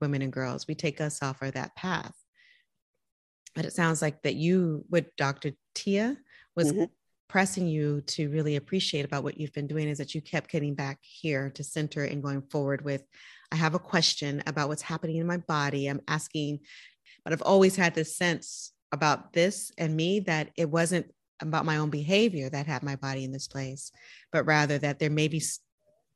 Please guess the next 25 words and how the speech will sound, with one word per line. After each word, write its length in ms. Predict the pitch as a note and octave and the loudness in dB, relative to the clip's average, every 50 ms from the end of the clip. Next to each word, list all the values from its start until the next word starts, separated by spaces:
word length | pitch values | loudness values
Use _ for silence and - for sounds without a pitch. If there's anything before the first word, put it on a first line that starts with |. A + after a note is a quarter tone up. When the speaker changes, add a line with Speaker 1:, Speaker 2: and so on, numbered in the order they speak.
| _ _ _ _ | _ _ _ _
Speaker 1:
maybe 200 | E3+ E3+ D3 E3 | -2 0 0 0
something 260 | - F3 D3+ D#3 D3+ | -2 -2 -2 -2 0
happening 320 | E3 D3+ C#3+ D3 C#3+ D3 | 0 0 0 0 -2 0
in 80 | D3 C#3+ | 0 0
my 100 | C#3 C3 | -2 -2
body 180 | C3 C#3 C#3 | -2 -2 -2
that's 180 | C3+ C3+ - - | -2 -4 -6 -8
causing 360 | - - - D3+ D3 C3+ C#3+ C#3 | -8 -2 0 0 0 2 0 -2
my 80 | C#3 | -2
body 300 | C3 C3 C3 C3+ C3 B2+ | -2 -2 -4 -4 -4 -6
to 80 | C3 C3 | -8 -8
be 180 | - B2+ C3+ | -6 -6 -6
this 240 | C3+ C3 B2+ - - _ | -6 -8 -10 -12 -10 _
way. 300 | C3+ C3 - - - - _ _ - - _ _ _ _ _ _ _ - | -6 -6 -6 -6 -10 -14 _ _ -20 -20 _ _ _ _ _ _ _ -2
Speaker 2:
You 120 | E3+ F#3 | 0 2
know, 220 | F3 E3+ E3+ - - | 4 4 4 4 4
I 160 | C3 D3+ E3+ | 6 8 8
literally 400 | F#3 F3 F3+ G3+ G#3+ F#3+ F#3+ G3 | 8 8 6 4 4 2 0 2
have 180 | F#3+ F#3 D3+ D#3+ | 2 2 6 4
a 60 | D3+ | 4
village 360 | C#3+ D3 D#3 F3 G3 F#3 E3 | 8 8 8 8 8 6 6
of 140 | D#3 C3+ C3+ | 4 2 4
women 280 | D3+ F#3+ A3 F#3+ C#3+ | 4 4 6 6 4
around 500 | C3 - C3 C3+ C#3+ D3+ F3+ G3 F3+ D#3 | 4 2 2 4 4 6 6 6 6 4
me 320 | D3 C#3+ C3+ C3 C3 C3 | 4 2 2 0 -2 -4